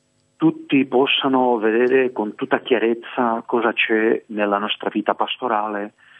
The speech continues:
ehm, perché questo è anche un aiuto per, per non, per non scivolare negli atteggiamenti che non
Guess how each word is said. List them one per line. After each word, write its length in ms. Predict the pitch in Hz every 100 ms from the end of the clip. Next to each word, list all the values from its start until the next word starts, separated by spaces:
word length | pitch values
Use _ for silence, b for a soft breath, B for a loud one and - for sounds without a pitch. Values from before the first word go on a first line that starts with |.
| B B B -
ehm, 400 | 110 107 104 104 - B B B -
perché 260 | 135 131
questo 280 | 117 156 -
è 40 |
anche 220 | 135 135 113
un 120 | 104
aiuto 340 | 104 123 113
per, 420 | - 95 92 98 - _ _ _ _
per 220 | - 92 101
non, 560 | 104 104 101 95 92 - b b b _
per 160 | 104 95
non 460 | 101 104 104 101 - _ _ b b b b _ -
scivolare 1040 | - - 139 123 113 123 135 120 113 120
negli 500 | 113 110 113 113 120
atteggiamenti 1000 | 120 - 131 143 147 135 113 120 143 160
che 160 | - 104
non 560 | 98 110 107 104 95